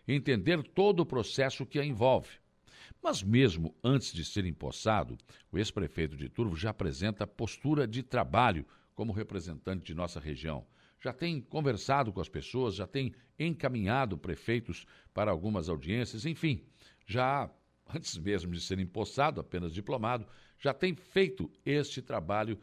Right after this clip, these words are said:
de aproximação com as bases e também tem participado ativamente, eh, das discussões para a presidência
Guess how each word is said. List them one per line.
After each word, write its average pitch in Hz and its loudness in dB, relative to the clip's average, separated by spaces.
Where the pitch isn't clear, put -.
de 101 2
aproximação 98 -2
com 98 -2
as 76 -2
bases 69 0
e 196 -2
também 123 2
tem 131 -6
participado 90 -2
ativamente, 139 -2
eh, 101 0
das 98 0
discussões 104 -2
para 113 0
a 92 -2
presidência 90 0